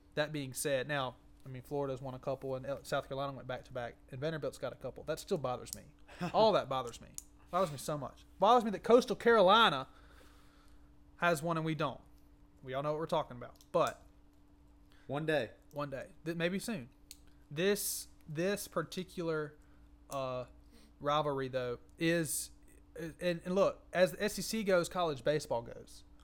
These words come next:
Speaker 1: There's, th-, it's can't be understated what it means for the sport and for the conference. You know, I don't know, I mean, what? You would say the S E C is also the, the conference that's pulling college baseball along?
Speaker 2: Yeah.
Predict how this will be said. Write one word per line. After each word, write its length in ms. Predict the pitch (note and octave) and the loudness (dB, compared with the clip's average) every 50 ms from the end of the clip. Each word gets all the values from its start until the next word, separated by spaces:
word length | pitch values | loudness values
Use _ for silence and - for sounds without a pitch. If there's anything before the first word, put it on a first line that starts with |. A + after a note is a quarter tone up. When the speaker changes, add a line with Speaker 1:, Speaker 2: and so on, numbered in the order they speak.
| - - - - - - - - - - - | -20 -20 -20 -20 -20 -20 -20 -20 -20 -8 -2
Speaker 1:
There's, 280 | E3 F3 F#3 D#3+ C#3+ | 0 0 0 0 -2
th-, 220 | - D3+ F3 F3+ - E3+ | -6 -8 -8 -6 -4 -2
it's 220 | F3+ F3 E3+ - | -2 -2 -2 -2
can't 220 | - A3+ B3 A3+ | -2 0 0 0
be 100 | G3 G3 | 0 0
understated 520 | F#3+ F3 D#3+ - - E3+ E3 D#3+ D3+ C#3+ C3+ | -2 -2 -2 -2 0 0 0 2 0 -2 -2
what 160 | C#3+ D3+ D3+ | -2 -2 -2
it 160 | C#3 C3+ C3+ | -2 -4 -6
means 760 | C3+ C#3 C#3+ D3 C#3+ C#3 C3 B2+ B2+ B2 C3 - - - - - - - - - - | -10 -8 -8 -8 -8 -10 -12 -12 -14 -14 -12 -12 -12 -12 -12 -16 -18 -20 -20 -12 -6
for 140 | - D#3+ C#3 | -4 -4 -2
the 80 | B2+ | -4
sport 580 | - - - - - D#3+ D3+ D3+ C#3 B2+ - - - | -6 -10 -10 -8 -4 -2 0 0 0 0 -2 -4 -8
and 180 | D3+ D#3 D3 | -6 -6 -6
for 80 | - C#3+ | -8 -10
the 80 | - - | -12 -12
conference. 720 | - - B2+ A#2+ C3 - - - - - - - - - - - - - _ - - - - - | -12 -10 -10 -10 -10 -14 -20 -20 -20 -20 -20 -20 -20 -20 -20 -20 -20 -20 _ -20 -20 -20 -14 -8
You 60 | C3+ | -6
know, 140 | C3 B2+ - | -4 -2 0
I 80 | C#3 D3+ | 0 0
don't 120 | E3+ D#3 | 0 2
know, 320 | E3+ E3 E3 D#3+ D#3 C#3 - - - | 4 4 4 4 4 0 -6 -10 -8
I 60 | D#3 | -6
mean, 280 | D#3 D#3 D3+ D3 C#3+ C#3 - | -4 -4 -4 -4 -6 -8 -6
what? 280 | D3+ D3 B2+ B2+ - - - - - - | -4 -2 -2 -2 -4 -12 -20 -20 -18 -12
You 120 | - E3 E3 | -6 -4 -4
would 120 | D#3+ D#3 | -4 -2
say 140 | - D#3+ D#3 | -2 -4 -4
the 100 | C#3+ D#3 | -2 -4
S 140 | D#3 - E3 | -6 -6 -8
E 40 | |
C 200 | - - E3+ E3+ | -10 -6 -4 -4
is 120 | D#3 C#3 C#3+ | -4 0 0
also 400 | D3 D#3 - - D#3+ D3 C#3 C3+ - - - - - - C#3+ | 0 0 0 0 -2 -2 -2 -4 -10 -20 -20 -20 -18 -16 -14
the, 100 | - D#3+ C#3 C#3+ C#3+ D3+ | -12 -12 -10 -8 -6 -8
the 60 | C#3+ | -8
conference 380 | - - - E3+ D#3+ D#3 D3 - | -8 -8 -8 -8 -6 -8 -10 -12
that's 120 | C3+ - | -14 -16
pulling 300 | - - - E3+ D#3+ D#3 C3+ | -10 -6 -2 -2 -2 -2 -2
college 300 | E3+ E3 E3 D#3 C3 B2 | -2 -2 -2 -2 -2 -2
baseball 460 | C#3+ D3+ D#3+ - - E3 D#3+ D#3+ D#3+ | -2 -2 -2 -4 -4 -4 -2 -2 -2
along? 300 | E3 E3+ F3 F3 F3+ E3+ - - - - - - - - - - - - - - - - - - - - - B2+ | -4 -4 -4 -6 -8 -10 -16 -20 -20 -20 -20 -20 -20 -20 -20 -20 -20 -20 -20 -20 -20 -20 -20 -20 -20 -20 -12 -6
Speaker 2:
Yeah. 160 | C3 D3+ | -6 -6